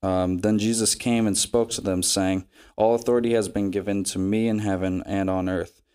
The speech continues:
Go therefore and make disciples of all nations, baptizing them, them in the name of the Father and the Son and the Holy Spirit, teaching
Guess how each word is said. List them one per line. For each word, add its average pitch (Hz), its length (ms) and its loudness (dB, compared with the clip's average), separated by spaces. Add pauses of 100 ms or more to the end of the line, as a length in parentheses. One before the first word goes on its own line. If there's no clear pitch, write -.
(240)
Go 107 140 2
therefore 113 480 0
and 98 80 -2
make 98 200 -2
disciples 98 580 0
of 92 140 -6
all 113 260 0
nations, 90 500 -2
baptizing 107 560 0
them, 101 240 -2 (380)
them 95 400 -2
in 98 100 -8
the 90 100 -4
name 98 220 0
of 95 60 -4
the 95 60 -4
Father 95 360 0
and 87 160 -4
the 90 60 -6
Son 95 180 -2
and 87 100 -4
the 90 60 -6
Holy 98 220 -2
Spirit, 90 520 -2 (440)
teaching 95 720 0